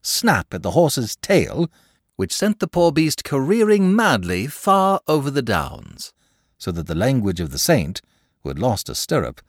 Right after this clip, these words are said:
was fortunately inaudible to the general assemblage. Round two evoked audible evidence of friendly feeling towards the dragon.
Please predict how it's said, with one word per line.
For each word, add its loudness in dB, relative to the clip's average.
was -10
fortunately -4
inaudible 2
to -14
the -10
general -6
assemblage. -8
Round 2
two -2
evoked 0
audible 4
evidence 0
of -2
friendly 0
feeling 0
towards -4
the -6
dragon. -6